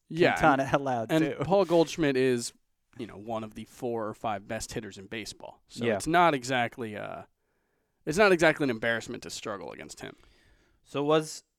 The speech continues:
Speaker 2: we talked about, was I wrong to think Cahill was a different pitcher? Was I wrong to think Sean Newcomb was a different pitcher? We saw him struggle with control throughout his minor league career, high walks rate, rates. Great stuff, but could he overcome the walks?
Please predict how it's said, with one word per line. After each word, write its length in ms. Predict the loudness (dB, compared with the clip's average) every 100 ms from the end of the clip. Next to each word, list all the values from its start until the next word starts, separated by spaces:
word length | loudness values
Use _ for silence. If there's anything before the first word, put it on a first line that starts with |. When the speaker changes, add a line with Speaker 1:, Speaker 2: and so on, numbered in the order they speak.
| _ _ _ _ -8
Speaker 2:
we 80 |
talked 240 | 2 2 2
about, 220 | 2 4
was 120 | 4
I 80 | 2
wrong 360 | 2 4 4 0
to 80 |
think 240 | -4 -6 -4
Cahill 340 | -4 0 0
was 160 | -2 -6
a 40 |
different 280 | -8 -10 -10
pitcher? 180 | -12 -4
Was 200 | -2 2
I 80 | 0
wrong 440 | 2 4 4 2
to 100 | -4
think 340 | -4 -4 -4 -6
Sean 480 | -2 2 2 0
Newcomb 580 | 0 -2 2 2 0 -4 -14 _ _ _
was 220 | -2 -2
a 40 | -2
different 360 | -4 -4 -10
pitcher? 400 | -6 -6 -6 -8
We 160 | -8 -10
saw 480 | -4 0 2 2 0 _ _ _ _ _ _
him 160 | -6
struggle 460 | -6 -2 2 4 2
with 160 | 0
control 420 | -4 -10 -4 -2 -2
throughout 400 | -2 0 0 0
his 140 | -6
minor 300 | -2 0 -2
league 160 | -8 -10
career, 260 | -4 -4
high 180 | 0 -2
walks 340 | 0 0 -2
rate, 200 | -6 -8 -8 _
rates. 280 | -6 -6 -4
Great 260 | 2 2 2
stuff, 500 | 2 4 4 0 _ _ _ _ _
but 180 | -6 -4
could 220 | -2 0
he 120 | 0
overcome 440 | 0 -2 -6 -6 -6
the 60 |
walks? 580 | 2 4 4 2 -6 -20